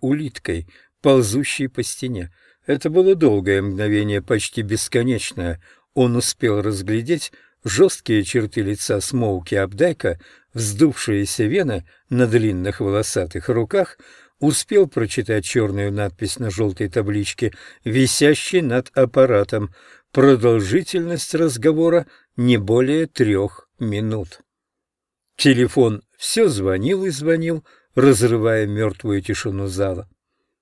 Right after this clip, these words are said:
В голову Джека неожиданно пришла устрашающая мысль. «Это меня, меня. Звонит издалека, очень большое расстояние».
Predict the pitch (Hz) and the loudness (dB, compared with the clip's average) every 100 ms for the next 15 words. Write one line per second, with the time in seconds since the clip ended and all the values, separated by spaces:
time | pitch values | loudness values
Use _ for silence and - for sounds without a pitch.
0 | _ 117 113 117 131 123 123 104 165 - | _ -6 0 6 6 6 2 0 -2 -2
1 | 98 92 95 98 87 90 87 87 - - | -4 -4 -4 -4 -6 -8 -8 -12 -20 -20
2 | _ - 135 123 151 180 - 165 - 143 | _ 2 2 4 2 2 2 -8 -4 -2
3 | 143 - 117 113 107 - 113 110 98 92 | -2 -2 -2 -2 -6 -6 -4 -4 -6 -6
4 | 110 101 _ _ _ _ _ _ 110 101 | -10 -12 _ _ _ _ _ _ -4 -4
5 | 101 104 104 110 110 85 _ _ _ _ | -4 -4 -4 -6 -6 -8 _ _ _ _
6 | _ 104 104 110 98 98 92 78 _ _ | _ -4 -2 -2 -4 -6 -6 -10 _ _
7 | _ _ 104 95 110 123 123 127 127 107 | _ _ -6 -2 2 2 2 -2 -4 -4
8 | 110 123 127 - 90 - _ _ 135 160 | -6 -4 -4 -4 -8 -8 _ _ 0 0
9 | - 156 131 120 127 - 143 131 123 - | -4 -6 -4 -4 -6 -4 -2 0 -2 -6
10 | - 131 139 101 80 | -6 -6 -6 -8 -12